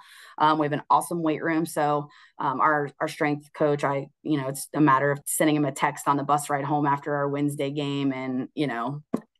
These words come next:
at Denison and saying, "Hey, you know, it was a pretty physical game. They're pretty beat up.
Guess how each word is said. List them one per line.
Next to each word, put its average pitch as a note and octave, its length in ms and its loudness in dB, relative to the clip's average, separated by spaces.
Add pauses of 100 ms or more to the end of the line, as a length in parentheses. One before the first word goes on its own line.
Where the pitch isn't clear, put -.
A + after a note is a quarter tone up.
at C#3 120 -2
Denison D3 420 0
and C#3 200 0
saying, C3+ 300 0
"Hey, D3+ 400 2 (420)
you C#3+ 80 -4
know, B2 200 0
it B2 40 2
was D#3 120 2
a D#3 60 2
pretty D#3 220 2
physical A#2+ 460 -4
game. D#3+ 320 6
They're C#3+ 100 2
pretty C3+ 280 -2
beat B2+ 220 -6
up. C3+ 320 2